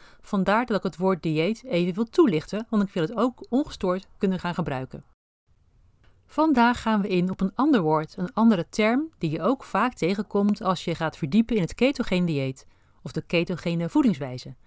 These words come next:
En dat is insulineresistentie. Ik ga je meenemen in de rollen van insuline in het lichaam, waarom insuline hard nodig is,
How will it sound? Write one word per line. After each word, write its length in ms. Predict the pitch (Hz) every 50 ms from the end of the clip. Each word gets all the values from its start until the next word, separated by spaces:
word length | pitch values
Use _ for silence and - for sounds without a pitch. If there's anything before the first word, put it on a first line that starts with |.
| - - - - - - - _ -
En 160 | - 269 269
dat 220 | 285 330 320 -
is 300 | 277 269 269 - - - - _ -
insulineresistentie. 1300 | 285 320 320 - - 240 233 240 240 240 220 220 202 214 190 - - 147 143 143 - - - 147 131 - _ _ _ _ _ - - _ _ _ _ _
Ik 160 | 302 311 -
ga 160 | - - 269
je 160 | 262 247 233
meenemen 580 | 220 226 226 233 226 220 226 226 226 220 233 -
in 140 | 247 269 262
de 80 | 254
rollen 260 | 240 247 254 254 247
van 120 | - - 220
insuline 560 | 180 170 165 139 160 165 185 214 220 214 214
in 120 | 220 180
het 120 | 151 147 -
lichaam, 480 | 180 208 208 - - 185 185 190 190 - - - - - - - - - - _
waarom 300 | 170 170 170 190 190 196
insuline 400 | 175 180 170 - 190 180 175 160
hard 180 | 147 151 143 -
nodig 340 | 165 185 220 240 226 190 -
is, 340 | 196 190 196 - - -